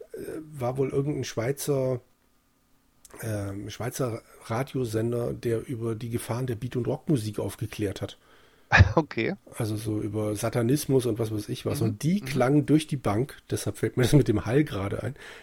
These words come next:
Speaker 1: die klang so oder sollte so klingen, als wäre die in der Kirche aufgenommen. Also der
Speaker 2: Mhm.
Speaker 1: Typ, der da redet, das klang halt wirklich wie ein Pfarrer. Und das
Speaker 2: Mhm.
Speaker 1: war unglaublich.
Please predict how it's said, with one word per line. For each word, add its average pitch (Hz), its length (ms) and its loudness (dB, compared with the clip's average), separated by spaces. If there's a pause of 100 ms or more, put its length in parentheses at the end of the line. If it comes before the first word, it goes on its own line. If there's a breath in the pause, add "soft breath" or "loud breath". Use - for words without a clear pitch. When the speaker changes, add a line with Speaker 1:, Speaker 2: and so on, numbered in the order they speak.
(120)
Speaker 1:
die 131 80 0
klang 143 380 2
so 127 240 2
oder 107 160 2
sollte 113 320 4
so 123 120 0
klingen, 131 300 2
als 113 140 0
wäre 123 100 6
die 120 80 4
in 110 80 4
der 107 80 4
Kirche 131 380 4
aufgenommen. 98 500 0 (540 soft breath)
Also 107 160 0
der 107 260 2
Speaker 2:
Mhm. - 0 -
Speaker 1:
Typ, 151 280 0
der 123 120 6
da 117 120 8
redet, 143 460 6
das - 180 -4
klang 127 520 2
halt 117 220 0
wirklich 147 260 -2
wie 131 60 4
ein 127 100 2
Pfarrer. 127 460 2 (800 loud breath)
Und - 60 -4
das - 140 -2
Speaker 2:
Mhm. - 20 -4
Speaker 1:
war - 160 -8
unglaublich. 95 680 -4